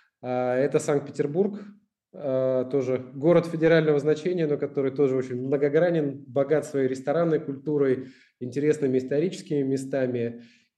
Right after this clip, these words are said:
И вот как раз тридцать пятый регион, который мы посетили, тоже впечатлил, это Дагестан.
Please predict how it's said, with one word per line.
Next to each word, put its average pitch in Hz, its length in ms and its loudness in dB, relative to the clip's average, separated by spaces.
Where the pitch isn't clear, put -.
И 190 200 0
вот 165 180 4
как 156 140 -2
раз 170 160 4
тридцать - 360 -2
пятый 143 280 2
регион, 131 300 0
который 127 260 -4
мы 131 120 0
посетили, 135 840 -2
тоже 127 220 2
впечатлил, 139 580 -6
это 127 140 -6
Дагестан. 120 580 -8